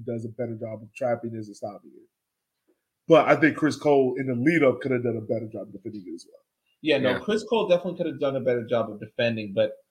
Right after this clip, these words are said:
Speaker 2: I think Calvo did exactly what was required of him.
Speaker 1: He
Speaker 2: Getting
Speaker 1: tracked his runner.
Speaker 2: He tracked his
Speaker 1: I'm glad
Speaker 2: runner,
Speaker 1: for him.
Speaker 2: getting, getting on that goal line and being prepared to block it. But with Ivan deflection,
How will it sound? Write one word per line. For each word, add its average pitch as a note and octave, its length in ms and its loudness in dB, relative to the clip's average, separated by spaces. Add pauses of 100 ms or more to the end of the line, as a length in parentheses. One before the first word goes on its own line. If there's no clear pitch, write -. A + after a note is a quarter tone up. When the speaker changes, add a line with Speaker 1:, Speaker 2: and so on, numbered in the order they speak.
(300)
Speaker 2:
I B2 100 0
think C3 260 -6
Calvo B2 600 2
did B2+ 180 0
exactly A#2 720 -2
what A2 220 -6
was G#2+ 160 -8
required G2 460 -2
of F#2+ 140 -8
him. F#2+ 260 -12 (800)
Speaker 1:
He D#3+ 80 4
Speaker 2:
Getting C#3 200 10
Speaker 1:
tracked - 100 0
his D#3+ 160 4
runner. C#3+ 320 2
Speaker 2:
He G#2 80 -6
tracked D#3 400 0
his D3 100 4
Speaker 1:
I'm C#3+ 80 -2
glad D#3 240 8
Speaker 2:
runner, C#3+ 140 6
Speaker 1:
for D3 140 2
him. C3 440 -2
Speaker 2:
getting, D#3+ 420 4 (120)
getting D#3 340 2
on D3 180 -2
that B2+ 240 -2
goal C#3 300 6
line G#2+ 400 -6 (380)
and C#3+ 260 2
being F3 300 0
prepared E3 680 0
to B2+ 80 0
block B2+ 460 2
it. G2+ 120 -12 (280)
But A2+ 300 0 (160)
with C3+ 280 -4 (140)
Ivan C3 880 -4 (360)
deflection, A#2 960 -8